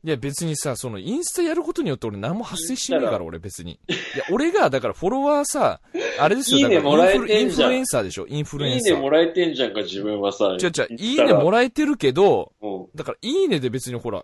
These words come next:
Speaker 1: 広告収入があったりするわけじゃないじゃん、別に。
Speaker 2: ないよ。けど、心のいいね押されて嬉しいわけじゃん、それで。
Speaker 1: いや、嬉しいよ、そりゃ。
Speaker 2: 稼いでる。
Speaker 1: 嬉しいけど。
Speaker 2: いいね稼いでるわけじゃん、とっくりさんも。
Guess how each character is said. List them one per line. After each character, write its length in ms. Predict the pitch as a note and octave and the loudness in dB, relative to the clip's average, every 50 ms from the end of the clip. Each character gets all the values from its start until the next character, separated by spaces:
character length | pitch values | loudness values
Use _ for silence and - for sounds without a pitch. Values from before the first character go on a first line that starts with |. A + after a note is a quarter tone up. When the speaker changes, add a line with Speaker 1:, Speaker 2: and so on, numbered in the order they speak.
| - - | -10 -8
Speaker 1:
広 180 | - F3 F#3 | -6 -6 -6
告 120 | F#3 G3 - | -6 -8 -8
収 140 | - - G#3 | -6 -6 -4
入 80 | D#3 | -4
が 60 | A2 | -4
あ 20 | G2 | -4
っ 40 | - | -4
た 80 | - B2+ | -6 -6
り 40 | |
す 140 | - - C3 | -6 -6 -4
る 60 | B2+ | -4
わ 80 | C#3 C#3 | -4 -4
け 80 | C#3 B2 | -4 -8
じ 80 | F#2 | -8
ゃ 20 | F2+ | -8
な 80 | A2 | -8
い 60 | A2 | -10
じ 100 | G2 A#1+ | -10 -12
ゃ 20 | C#2 | -14
ん、 60 | E2+ | -16
別 160 | D#2+ F2+ - | -16 -4 0
に。 60 | D3+ | 2
Speaker 2:
な 80 | E3 D3+ | 2 2
い 120 | C3 G#2+ | 2 0
よ。 220 | G#2+ A2 A#2+ - - | -2 -4 -4 -6 -4
け 120 | - F#3 F3+ | -2 -2 -2
ど、 120 | E3 - - - | -2 -4 -6 -8
心 440 | - - - E3+ E3+ E3 E3+ F3 | -12 -2 4 6 6 8 8 6
の 420 | E3 E3 E3 E3 E3 D#3+ E3+ - - - _ _ _ _ _ | 6 6 6 6 6 4 2 0 -4 -12 _ _ _ _ _
い 200 | - D#3 D3+ D3 | -4 0 0 0
い 40 | D3 | 2
ね 80 | D3 C3+ | 2 0
押 100 | A#2 A2+ - | 0 2 2
さ 120 | C#3 B2+ | 2 4
れ 100 | B2 A#2+ | 4 2
て 100 | A#2+ A#2+ | 0 -2
嬉 240 | A#2 A#2+ B2+ A#2+ B2 | -2 -2 -2 -2 0
し 60 | - B2+ | 0 0
い 40 | A#2+ | 0
わ 100 | G#2+ G2 | 0 -2
け 100 | G2 F#2 | -4 -8
じ 80 | F2 | -10
ゃ 60 | E2 F2 | -14 -16
ん、 60 | - | -16
そ 120 | - F2+ | -16 -14
れ 140 | F#2 F#2 F2+ | -12 -12 -12
で。 100 | - E2 | -12 -12
Speaker 1:
い 60 | - - | -14 -6
や、 100 | B2+ C#3 | -4 -4
嬉 220 | C#3 D3 D#3+ F#3 G3 | -4 -2 -2 -2 -2
し 200 | - - A3+ F3 | -2 -4 -4 -4
い 40 | A2 | -6
よ、 80 | F#2+ | -8
そ 160 | - - G#2 | -8 -10 -10
り 80 | F2+ F2 | -10 -10
ゃ。 40 | D2+ | -4
Speaker 2:
稼 280 | F#2+ D3+ - E3 D#3+ D3+ | -4 0 4 4 4 6
い 20 | |
で 60 | C#3 | 6
る。 60 | C3+ A#2+ | 4 4
Speaker 1:
嬉 60 | A2+ | 4
し 20 | A2 | 2
い 20 | |
け 40 | A2 | 0
ど。 260 | G2 A#2 G#2+ F2 - - _ | -2 -6 -8 -8 -10 -12 _
Speaker 2:
い 220 | C3 C3 D3+ E3 | -2 0 0 2
い 20 | |
ね 100 | D#3 C3+ A2+ | 2 0 -2
稼 300 | - B2+ B2+ - C#3+ C3 | -2 -6 -4 -2 0 2
い 40 | B2 | 2
で 80 | B2 | 2
る 100 | A2+ F#2+ | 2 2
わ 80 | F2+ E2+ | -2 -4
け 100 | F2+ F2+ | -8 -12
じ 80 | - | -12
ゃ 60 | - _ | -14 _
ん、 20 | |
と 120 | _ - F#2+ | _ -20 -20
っ 40 | - | -16
く 120 | _ G2+ | _ -12
り 100 | F#2+ F#2 | -12 -12
さ 120 | - - | -12 -14
ん 40 | E2+ | -18
も。 60 | - | -20